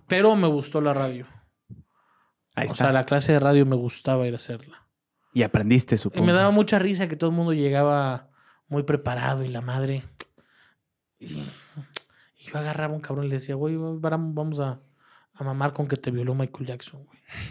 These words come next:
Speaker 1: Así le decíamos, güey. Y, y, "Roy, ¿qué, qué, qué se siente que te haya violado Michael Jackson?". "Ay, no, es que". Y así, güey, mamábamos, hacíamos nuestro,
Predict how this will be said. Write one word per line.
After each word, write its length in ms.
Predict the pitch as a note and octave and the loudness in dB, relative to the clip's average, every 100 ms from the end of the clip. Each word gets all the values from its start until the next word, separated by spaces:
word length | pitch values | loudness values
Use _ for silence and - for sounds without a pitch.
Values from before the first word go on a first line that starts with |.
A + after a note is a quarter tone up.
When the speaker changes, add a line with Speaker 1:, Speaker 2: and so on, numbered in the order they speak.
| - - - - | -16 -20 -20 -18
Speaker 1:
Así 220 | - - | -8 0
le 100 | E3+ | 2
decíamos, 440 | C#3 - C#3 C3 | 2 -2 -8 -8
güey. 120 | B2+ B2+ | -8 -10
Y, 320 | C3 C3 B2+ - _ _ _ _ _ | -10 -12 -14 -20 _ _ _ _ _
y, 120 | - | -20
"Roy, 260 | - E3 E3+ | -8 -4 -4
¿qué, 220 | D#3 E3+ | -4 -6
qué, 100 | D#3 - | -6 -12
qué 60 | F3+ | -10
se 140 | F3 | -8
siente 320 | E3+ D#3+ D#3 | -8 -8 -6
que 80 | D3 | -8
te 100 | C#3 | -4
haya 120 | C#3 | -2
violado 300 | C#3 C3 B2+ | 0 0 -2
Michael 340 | B2+ B2+ - B2+ | -4 -8 -8 -14
Jackson?". 360 | B2 - D3 _ _ _ _ _ _ _ | -14 -16 -20 _ _ _ _ _ _ _
"Ay, 400 | - G3+ G#3 F3 | -8 -4 -4 -4
no, 400 | E3+ F3 G3 G3+ | -4 -2 0 -2
es 100 | F3+ | -4
que". 180 | - F3+ - _ _ - - _ | -6 -10 -10 _ _ -20 -20 _
Y 60 | D#3 | -12
así, 180 | - A3+ | -4 0
güey, 160 | A3 | 2
mamábamos, 560 | E3 D#3 F3+ A3+ G3 D3+ D3 | 2 2 0 0 2 2 0
hacíamos 220 | F3+ G3 | 0 0
nuestro, 480 | F#3+ E3+ D#3+ D3 | -2 -2 -2 -2